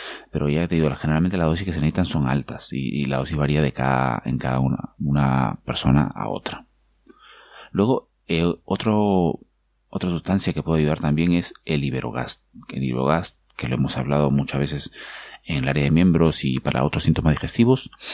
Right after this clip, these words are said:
eh, es un prokinético. El prokinético quiere decir que ayuda a darle un ritmo normal de movimiento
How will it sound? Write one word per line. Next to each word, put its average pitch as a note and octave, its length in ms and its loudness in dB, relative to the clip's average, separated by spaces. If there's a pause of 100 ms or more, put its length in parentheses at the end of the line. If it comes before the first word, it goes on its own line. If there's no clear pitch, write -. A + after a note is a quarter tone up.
(460)
eh, D#2 380 4
es A2+ 140 2
un B2+ 100 4
prokinético. D2+ 720 2
El C2 100 -6
prokinético D#2+ 640 0
quiere E2 160 0
decir D#2 300 -2
que - 240 -4
ayuda F2 640 2
a C#2+ 240 -2
darle D#2+ 240 0
un D#2 80 2
ritmo E2 300 4
normal C#2+ 380 2
de C#2+ 80 0
movimiento C2+ 640 2